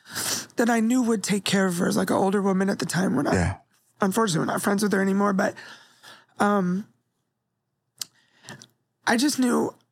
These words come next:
Speaker 1: I didn't know what was gonna happen, but I needed my kid to be okay. Um, 'cause even at, you know, twenty-four or whatever, she's special needs. She
Speaker 2: Yeah.
Speaker 1: can't take care of herself.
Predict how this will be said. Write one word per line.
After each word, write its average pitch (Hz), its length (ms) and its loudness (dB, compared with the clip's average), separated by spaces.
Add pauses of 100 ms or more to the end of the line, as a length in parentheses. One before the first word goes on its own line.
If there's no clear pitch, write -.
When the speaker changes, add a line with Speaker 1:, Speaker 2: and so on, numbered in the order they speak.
(160)
Speaker 1:
I 185 100 2
didn't 202 280 0
know 220 120 2
what 214 80 2
was 208 120 0
gonna 190 160 2
happen, 220 400 0
but 208 100 2
I 160 100 0
needed 202 220 0
my 247 140 0
kid 226 380 0
to 240 60 0
be 175 240 2
okay. - 500 0 (840)
Um, 202 420 2 (520)
'cause - 220 -2
even 214 260 2
at, 208 180 -2 (200)
you 180 80 2
know, 160 120 0
twenty-four 208 520 2
or 196 60 2
whatever, 175 360 2
she's 190 220 -2
special - 320 0
needs. 349 400 0
She 170 100 -2
Speaker 2:
Yeah. 175 80 2
Speaker 1:
can't 359 140 0
take 339 160 0
care 254 180 2
of 220 80 0
herself. 220 480 -2